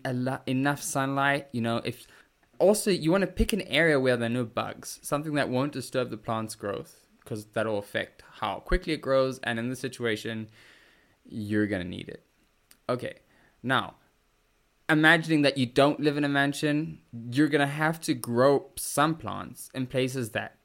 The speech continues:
don't have sunlight or may have very little sunlight. So in that case, you look at things like cucumbers, tomatoes, peppers, squash. These are more tolerable of, of shady areas,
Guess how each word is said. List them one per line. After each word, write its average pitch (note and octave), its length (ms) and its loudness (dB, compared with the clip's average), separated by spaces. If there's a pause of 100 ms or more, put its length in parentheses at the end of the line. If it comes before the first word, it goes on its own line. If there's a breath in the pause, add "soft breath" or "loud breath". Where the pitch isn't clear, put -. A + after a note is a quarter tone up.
(420)
don't B2+ 260 0
have C3 200 -2
sunlight A2+ 540 -4
or B2+ 100 -2
may B2 200 0
have A#2+ 420 -6
very A#2 440 0
little A#2+ 220 -2
sunlight. G#2 480 -10
So C3 360 2 (640 loud breath)
in C#3 120 0
that E3 200 2
case, C#3+ 300 -2
you C#3 80 0
look C3 160 0
at B2+ 140 -4
things B2 180 -2
like G2 160 -2
cucumbers, A#2 800 -4 (220)
tomatoes, D3+ 600 0 (100)
peppers, D#3+ 560 -4
squash. - 640 -6 (320)
These C3+ 160 -4
are C3+ 80 -2
more C3 300 -2
tolerable A#2+ 720 -4
of, A2+ 240 -6
of - 180 -10
shady A2+ 380 -8
areas, - 400 -10